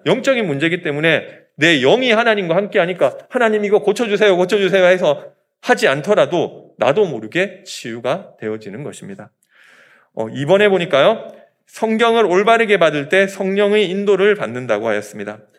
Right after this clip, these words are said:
우리가 성경을 되게 많이 알면 좋지만 강단 말씀을 나의 말씀으로 받을 때 예배 시간에 목사님의 설교를 통해서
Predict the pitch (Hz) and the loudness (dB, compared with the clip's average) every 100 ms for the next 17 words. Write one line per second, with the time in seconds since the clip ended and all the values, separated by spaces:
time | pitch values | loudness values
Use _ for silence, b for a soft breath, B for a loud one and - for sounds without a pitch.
0 | b b b - 165 160 147 113 - - | b b b -6 0 2 2 0 -6 -20
1 | _ - 226 233 240 240 226 190 113 - | _ -10 -8 -2 0 0 2 2 0 -4
2 | 131 202 165 110 180 185 160 185 190 196 | 0 0 2 0 2 2 2 0 -2 -6
3 | 214 175 165 156 98 - B B B - | -10 -2 0 0 -2 -16 B B B -6
4 | 123 170 226 214 139 - 170 208 247 - | -2 0 0 2 0 -2 -2 -2 -2 -8
5 | - 117 160 196 120 123 - 127 151 165 | -6 0 2 2 -2 -4 -8 -6 -4 -2
6 | 131 143 107 139 - - _ _ b b | -2 -4 -2 -2 -2 -8 _ _ b b
7 | - 120 190 202 202 143 135 147 101 - | -2 0 2 2 0 -2 0 0 -2 -12
8 | _ 135 139 214 208 175 170 175 233 233 | _ -6 -2 0 0 0 -2 -2 -2 0
9 | 202 156 123 123 180 208 - | -2 -2 -6 -2 0 0 -4